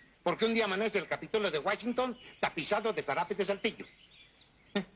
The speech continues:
derrocar al gobierno. Lo derroco y luego, ¿quién nos presta la lana? Eh... Ay, tierra brás. Ya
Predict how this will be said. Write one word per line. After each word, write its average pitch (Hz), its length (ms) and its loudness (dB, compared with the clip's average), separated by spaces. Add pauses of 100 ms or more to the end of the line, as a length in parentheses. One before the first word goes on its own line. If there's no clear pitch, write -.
(420)
derrocar 113 520 0
al 101 140 -2
gobierno. 104 520 0 (920)
Lo 165 80 2
derroco 208 440 2
y 156 180 0 (300)
luego, 190 220 4
¿quién 185 140 2
nos 175 100 -2
presta 170 260 0
la 127 140 2
lana? 185 320 2 (800)
Eh... 143 500 0 (320)
Ay, 165 400 2
tierra 240 260 4
brás. 226 400 0 (400)
Ya 170 160 4